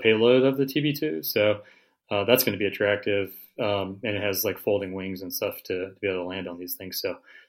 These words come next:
um, yeah, it'll be interesting to see, you know, the other capabilities that it has, but,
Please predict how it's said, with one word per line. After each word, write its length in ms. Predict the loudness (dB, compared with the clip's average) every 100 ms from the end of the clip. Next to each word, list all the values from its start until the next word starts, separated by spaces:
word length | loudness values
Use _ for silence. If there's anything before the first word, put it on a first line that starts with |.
| _ _
um, 400 | 0 0 -2 -10 _ _ 12
yeah, 300 | 12 12 2
it'll 120 | -2
be 100 | 0
interesting 380 | 0 -2 -4 -4
to 80 | -2
see, 560 | 0 0 0 0 -2 -8 _ -16 -14 -14 -20 _
you 80 | 0
know, 240 | 0 -2
the 120 | -2
other 140 | -2 -2
capabilities 580 | -4 -4 -2 -2 -2 -6
that 120 | -8
it 80 | -10
has, 320 | -12 -10 -8
but, 240 | -4 -4